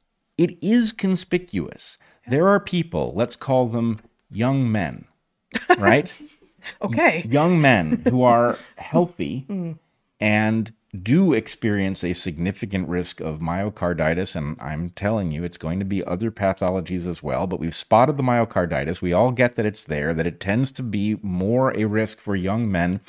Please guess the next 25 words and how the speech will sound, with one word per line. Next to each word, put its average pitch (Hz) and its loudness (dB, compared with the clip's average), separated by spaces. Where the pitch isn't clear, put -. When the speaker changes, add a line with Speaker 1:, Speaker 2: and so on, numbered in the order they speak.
Speaker 1:
who 95 -2
are 98 8
healthy 104 2
and 104 -2
also 110 0
not 85 -2
in 107 2
danger 90 -2
by 85 -4
covid. - -10
The 98 -2
idea 92 -2
that 101 2
a 104 2
medical 127 2
advice 104 -2
book 90 -2
does 90 -4
not 101 0
say, 92 0
you 113 -8
know, 76 -4
it's - -18
questionable 123 -2
enough 90 -2